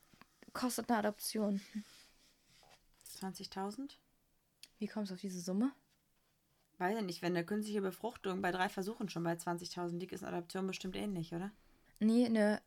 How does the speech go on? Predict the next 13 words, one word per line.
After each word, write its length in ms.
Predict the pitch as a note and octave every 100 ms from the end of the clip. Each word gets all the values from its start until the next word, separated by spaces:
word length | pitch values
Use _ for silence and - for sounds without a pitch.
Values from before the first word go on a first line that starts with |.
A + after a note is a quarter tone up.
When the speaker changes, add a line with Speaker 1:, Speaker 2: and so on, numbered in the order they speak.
| -
Speaker 1:
Adoption 600 | F#3+ G3 - A#3 A#3+ A#3+
kostet 360 | A3+ A3 G#3
tatsächlich 500 | A3 G3+ G#3+ A3 G#3+
nur 400 | A3 A3+ A3+ A3
notarielle 800 | - G#3+ G#3 G#3 G3 G3+ G3+ G#3
Beglaubigung 1080 | G3 F#3+ G#3 G#3 G#3 G3 G3+ G3 G3 G3+ G3+
und 240 | G3 G3
so 160 | G3+ G3+
Amtsgänge 600 | G3+ G#3 - F3+ F3+ F#3
und 160 | F3 F3+
so. 280 | F3 F3 F#3
Speaker 2:
Also 220 | F3 F3
so 180 | F3